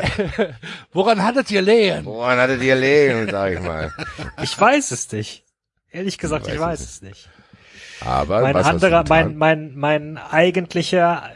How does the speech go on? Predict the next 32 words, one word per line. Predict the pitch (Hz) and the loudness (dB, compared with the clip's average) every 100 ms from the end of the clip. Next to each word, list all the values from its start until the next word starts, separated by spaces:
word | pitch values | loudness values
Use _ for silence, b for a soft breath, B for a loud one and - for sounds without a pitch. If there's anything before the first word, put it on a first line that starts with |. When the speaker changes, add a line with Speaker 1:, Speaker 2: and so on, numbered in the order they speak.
| - - | -18 -8
Speaker 3:
normaler | 143 143 156 160 160 147 | -4 0 2 4 2 0
Rechner | 147 - 165 165 165 | -2 -2 0 2 0
hat | 151 - - - _ - | -2 -6 -12 -18 _ -6
plötzlich | 143 139 - 143 | -4 -2 -4 -4
mein | 156 156 | -4 -2
Mikrofon | 208 - 110 - 101 | -2 -2 -4 -4 -6
nicht | 101 - | -8 -10
mehr | 92 | -10
erkannt. | 107 110 92 - - _ - _ _ _ | -8 -8 -10 -16 -20 _ -20 _ _ _
Speaker 1:
Das | - 127 | -4 2
haben | 160 | 2
Speaker 3:
So. | 170 | 2
Speaker 1:
wir | 156 | 2
den, | 147 151 135 | 0 -4 -10
äh, | |
Hörern | 131 135 127 127 165 165 | -6 -4 -4 -2 0 0
schon | - - 156 | 0 0 -2
<laughs> | |
erklärt. | 135 - - 190 - - - - _ - - - 135 - - | -4 -6 0 0 0 -8 -10 -16 _ -18 -18 -18 -18 -14 -2
Speaker 3:
Ja. | 135 107 B B | -2 -2 B B
Speaker 1:
Aber | 156 175 165 | 2 4 4
woran | 190 196 180 | 4 4 2
liegt | 226 - 196 | 2 2 0
es, | - | 0
dass | 175 - | -2 0
du, | 180 135 | -4 -2
was, | 170 | -4
dass | - 165 | -2 -4
wir | 170 | -6
dich | 156 175 - | -8 -6 2
jetzt | 220 - - | 2 0 -2
hören? | 147 135 107 90 | -2 -2 -6 -12